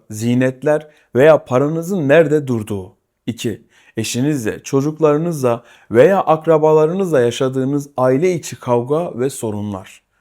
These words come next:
Üç, size ait olan, başkasının duymasını istemediğiniz kişisel sırlar ve mahrem konular.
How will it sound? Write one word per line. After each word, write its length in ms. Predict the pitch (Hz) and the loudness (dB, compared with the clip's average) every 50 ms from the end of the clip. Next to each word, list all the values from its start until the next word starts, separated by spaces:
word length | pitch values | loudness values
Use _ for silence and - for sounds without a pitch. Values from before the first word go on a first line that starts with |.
| _ _ - | _ _ -6
Üç, 360 | 175 156 156 165 - - - _ _ _ _ _ _ | -4 -4 -4 -6 -12 -18 -20 _ _ _ _ _ _
size 300 | - - 147 147 175 208 | -12 -8 -4 -2 0 0
ait 360 | 180 175 160 170 202 190 - | 2 2 2 2 2 0 0
olan, 320 | 160 123 110 104 104 123 - _ - | -2 -2 -2 -4 -6 -8 -14 _ -6
başkasının 680 | 120 123 131 - - 156 151 156 - 180 196 208 190 156 | -6 -4 -4 -4 -4 -4 -4 -4 -4 -4 -2 -2 0 0
duymasını 420 | 143 139 139 139 139 - - 196 | 0 0 0 0 -2 -2 -4 -6
istemediğiniz 880 | 175 151 156 - - 175 185 175 160 135 123 113 104 101 98 101 - - _ _ _ _ _ _ _ _ | -6 -6 -6 -4 -4 -2 -2 -2 -2 -2 -4 -4 -4 -6 -8 -10 -12 -18 _ _ _ _ _ _ _ _
kişisel 580 | - - 165 156 - 190 180 185 214 214 208 196 | -10 -8 -6 -4 -4 -4 0 2 2 2 2 2
sırlar 680 | 208 - - 143 139 135 151 175 196 208 196 175 139 123 | -2 -2 0 0 0 2 0 0 0 -2 -2 -6 -4 -2
ve 100 | 135 147 | -2 -2
mahrem 600 | 147 139 131 123 117 120 120 131 131 123 120 110 | 0 0 -2 -2 -2 -4 -6 -6 -4 -6 -6 -8
konular. 640 | - - 104 101 98 95 92 - - _ - _ | -8 -8 -8 -8 -8 -10 -12 -14 -18 _ -20 _